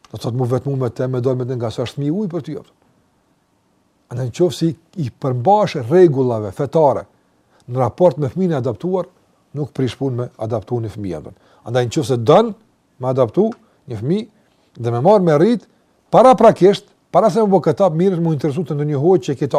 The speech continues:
afërt, me e pyet rregullat që mos të bësh ndonjë shkelje eventual në këtë drejtim. Edhe pyetja e fundit, nga se kaloi koha e rrëzuar për ligjëratën,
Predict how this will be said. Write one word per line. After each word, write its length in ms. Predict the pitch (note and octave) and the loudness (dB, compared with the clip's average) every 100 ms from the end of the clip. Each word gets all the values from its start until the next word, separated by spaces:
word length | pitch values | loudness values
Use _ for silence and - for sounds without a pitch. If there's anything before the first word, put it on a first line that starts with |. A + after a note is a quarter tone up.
| F3+ | 4
afërt, 260 | F3+ A3 - _ _ _ _ | 4 0 -2 _ _ _ _
me 100 | C#3+ | -6
e 80 | C#3+ | -4
pyet 240 | G3 F#3 - | -2 -4 -4
rregullat 680 | C#3+ A3 G#3+ E3 D#3+ G3+ - _ _ _ | 4 6 8 6 4 4 0 _ _ _
që 200 | - F#3+ - _ _ _ _ C#3+ | -2 -2 -2 _ _ _ _ -4
mos 240 | F3+ - | -2 0
të 100 | D#3+ B2+ | -2 0
bësh 160 | D#3 | -2
ndonjë 200 | C#3 C3 | -2 -6
shkelje 280 | - D3+ C3+ | -4 0 0
eventual 320 | A#2+ A#2+ C3 B2+ | 0 0 0 -2
në 80 | A2+ | -4
këtë 120 | B2 | -6
drejtim. 320 | G2+ - - - _ _ _ _ _ _ _ - - - _ _ _ _ _ _ _ - _ - | -6 -10 -20 -20 _ _ _ _ _ _ _ -20 -20 -20 _ _ _ _ _ _ _ -20 _ 2
Edhe 200 | G3 F3 - _ _ _ _ _ | 4 4 0 _ _ _ _ _
pyetja 360 | E3 C3 D3 | -2 2 2
e 40 | B2 | 2
fundit, 300 | D#3+ D#3+ C3+ | 0 -2 0
nga 100 | C3 | -2
se 200 | - C3+ A2+ - - | 0 -2 -4 -16 -10
kaloi 320 | C3+ C#3 C3 | -4 -2 -4
koha 360 | - C#3+ C3 C3 | -4 -2 -2 -2
e 80 | C3 | -4
rrëzuar 400 | C3+ A#2+ C#3+ C#3 | -6 -6 -2 -2
për 160 | A2+ A#2+ | -4 -8
ligjëratën, 440 | A2 A2+ C#3 F3 | -6 -2 -2 -2